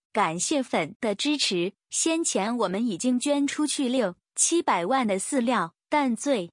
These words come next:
直播义卖商品很明显已经卖不动，所以我决定恢复我原来的生活。”廖老大自认当直播主半年，为台湾做很多事，包括砸了五百万打破亚洲纪录、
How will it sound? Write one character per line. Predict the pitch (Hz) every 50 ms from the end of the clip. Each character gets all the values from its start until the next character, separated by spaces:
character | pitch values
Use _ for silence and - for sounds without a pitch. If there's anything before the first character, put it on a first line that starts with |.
| _
直 | - 226 226 233
播 | 233 277 285 277
义 | 294 302 277
卖 | 233 269 269 247 226
商 | 226 - 320 320 330
品 | 330 - 214 190 220
很 | 247 - 269 185 180
明 | 180 180 202 254
显 | 302 - 262 196 185 190
已 | 196 190 185
经 | - 269 285 285 294
卖 | 277 294 277 233
不 | - 185 202
动， | - - 254 208 175 - _ _ _
所 | - - - 226 240
以 | 277 269
我 | 247 208 185 165
决 | 170 - 190 180 175
定 | 180 190 285 294 262 220 202 -
恢 | _ - 226 214 247 277
复 | - - 330 302 226
我 | 208 196
原 | 190 196 185 185 240
来 | 269 226 190
的 | 208 226 214
生 | - - 302 311 320
活。” | - - 202 185 190
廖 | 220 285 302 285 269
老 | 226 196 165 156
大 | 170 277 262 233 220
自 | - 320 320
认 | 262 247 240 214 185 196
当 | 254 247 262 269
直 | 262 - 190 190
播 | - 269 285 294
主 | 277 277 208 175
半 | 175 269 285 277 240
年， | 220 190 170 165 180 214 -
为 | - 269 285 254
台 | 233 - - 185 180
湾 | 196 240 254 269 262
做 | 262 - 330 302 269
很 | - - 185 175 170
多 | 196 240 247
事， | 247 - - 233 196 170 - _ _ _
包 | - 254 254 262
括 | 254 - 302 277 240
砸 | 208 - 190 170 190
了 | 254 262 226
五 | 202 190 220 277
百 | 262 254 190 165
万 | 170 214 262 254 190 180
打 | 180 220 170 151
破 | - - - 277
亚 | 233 233 302 277 254 214
洲 | 196 277 277 285
纪 | 277 - 262 247
录、 | 226 233 233 202 175